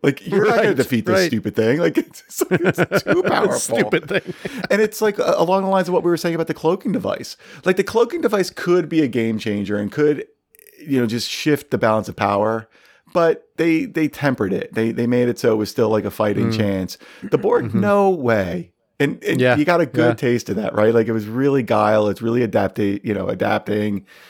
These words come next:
Speaker 1: It,
Speaker 2: Mm-hmm.
Speaker 1: <clears throat> you know, they had that expert on the Enterprise, um, Shelby. Was her name Shelby?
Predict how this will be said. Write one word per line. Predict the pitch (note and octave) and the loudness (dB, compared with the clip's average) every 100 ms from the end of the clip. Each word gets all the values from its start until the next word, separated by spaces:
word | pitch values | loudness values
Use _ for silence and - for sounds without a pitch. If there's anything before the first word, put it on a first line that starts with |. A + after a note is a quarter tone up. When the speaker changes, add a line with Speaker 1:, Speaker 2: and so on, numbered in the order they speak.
| - - _ - | -20 -20 _ -8
Speaker 1:
It, | A#2+ G#2+ | -4 -2
Speaker 2:
Mm-hmm. | A2 A2 - - | -2 -6 -8 -12
Speaker 1:
<clears throat> | - B2+ | -6 -2
you | A2+ | 0
know, | G2+ G2 F2 | 2 0 -4
they | C2 C2 B2 | -10 -2 2
had | A2 G#2 | 2 4
that | G#2 | 4
expert | G#2+ - A2+ G2+ | 2 0 -2 0
on | F#2+ G2 F#2+ | 2 0 0
the | F#2+ G2 | 0 0
Enterprise, | G2+ G#2 G#2 F#2+ F#2+ F#2 F#2+ | -2 -2 0 0 0 0 -2
um, | F#2+ F2+ F#2 D2+ | -4 -4 -6 -10
Shelby. | - - - - G#2 F#2+ G2 G2 G#2 G#2+ A2+ | -14 -12 -12 -4 0 0 0 -2 -2 0 -2
Was | G2+ | -2
her | G#2 | -4
name | B2 B2 | -6 -6
Shelby? | B2+ B2+ C3 B2 | -8 -6 -8 -10